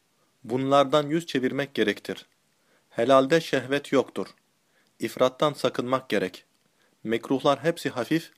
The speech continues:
haramlar ağır şehvetlerdir. Geçmiş unutulur. Gelecek düşünülmez. Sana dünya ve ahiret menfaati temin etmek için içinde bulunduğun vaktini değerlendir."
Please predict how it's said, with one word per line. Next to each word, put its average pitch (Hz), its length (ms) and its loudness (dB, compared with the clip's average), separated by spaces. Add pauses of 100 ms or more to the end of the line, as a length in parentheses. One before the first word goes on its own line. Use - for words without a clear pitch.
(360)
haramlar 127 540 4
ağır 135 220 2
şehvetlerdir. 110 920 -2 (840)
Geçmiş 143 440 -2
unutulur. 113 560 -4 (540)
Gelecek 131 520 2
düşünülmez. 110 640 -4 (640)
Sana 135 440 -2
dünya 143 360 0
ve 139 60 2
ahiret 135 520 0
menfaati 123 580 -2
temin 123 300 -4
etmek 120 380 -6
için 147 340 -4 (440)
içinde 139 420 -2
bulunduğun 123 540 -2
vaktini 131 460 -4
değerlendir." 110 640 0